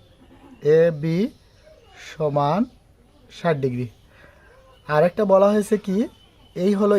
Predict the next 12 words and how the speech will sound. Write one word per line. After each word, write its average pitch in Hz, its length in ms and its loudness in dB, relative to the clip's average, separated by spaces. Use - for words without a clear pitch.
ইএফ, 175 320 2
ইএফ 180 340 2
সমান্তরাল 170 760 0
বিডি, 156 760 -6
এটা 196 200 0
বলে 143 200 2
দেওয়া 127 200 0
হয়েছে। 131 240 -8
তো - 100 -8
হচ্ছে 214 180 0
সমান্তরাল, 208 520 2
তাহলে 185 220 2